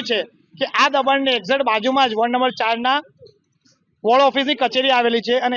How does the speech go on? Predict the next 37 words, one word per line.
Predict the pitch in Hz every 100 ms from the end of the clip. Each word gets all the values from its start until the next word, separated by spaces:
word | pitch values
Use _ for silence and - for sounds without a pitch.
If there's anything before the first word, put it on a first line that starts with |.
| 254
એ |
કચેરીના | 269 262 262 262 269 240
અંદર | 247 262 220
જ | - _ _ -
પૂર્વ | 233 269 247
ઝોનના | 254 254 269
આસિસ્ટન્ટ | 247 247 233 254 254
કમિશનર | 247 247 262
અને |
ડેપ્યુટી | 240 214 247 262
કમિશનરની | 233 226 254 240 262
પણ | 302
કચેરી | 269 247 233 220
આવેલી | 190 175 139
છે. | 139 - _ - - - -
એનાથી | 220 226 311
બી | 330
મોટી | 302 302
વાત | 294 285
એ | 277
છે | 277
કે | 285 208
આ | 254
જે | 294
વોર્ડ | 285 277
નંબર | 285 285 269
ચાર | 277 277
છે, | 294 - 240
આ |
જ | 277
વોર્ડના | 269 254 269
અંદર | 269 269
વડોદરા | 247 240 269
શહેરના | 254 247 269 254
પ્રથમ | 233 254
નાગરિક | 254 233 247
એવા | 254 262